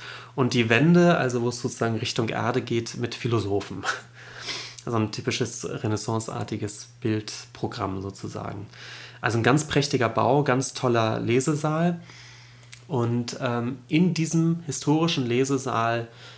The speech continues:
ähm, macht Danny, Simon Danny, nun seine,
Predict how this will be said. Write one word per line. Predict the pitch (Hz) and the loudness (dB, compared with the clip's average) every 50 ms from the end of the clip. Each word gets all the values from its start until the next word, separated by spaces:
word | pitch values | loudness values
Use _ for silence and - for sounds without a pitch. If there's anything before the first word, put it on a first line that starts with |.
| - - - - - | -20 -20 -20 -18 -8
ähm, | - 143 120 113 110 113 110 113 | -6 -4 -2 -2 -2 -2 0 0
macht | 110 113 110 - - - | 0 0 0 -6 -4 0
Danny, | 123 110 127 143 143 139 139 139 147 170 - - - - | 0 2 4 4 4 4 2 0 -2 -6 -10 -16 -16 -14
Simon | - - 127 123 120 120 117 113 | -8 -6 -4 -2 -2 -2 -2 -2
Danny, | 117 113 117 120 120 120 - | -2 -2 -2 -2 -2 -4 -6
nun | - 123 113 110 110 110 | -6 -4 -2 -2 -2 -4
seine, | 110 - 110 107 107 101 104 104 104 104 | -4 -4 -6 -6 -4 -4 -4 -4 -6 -6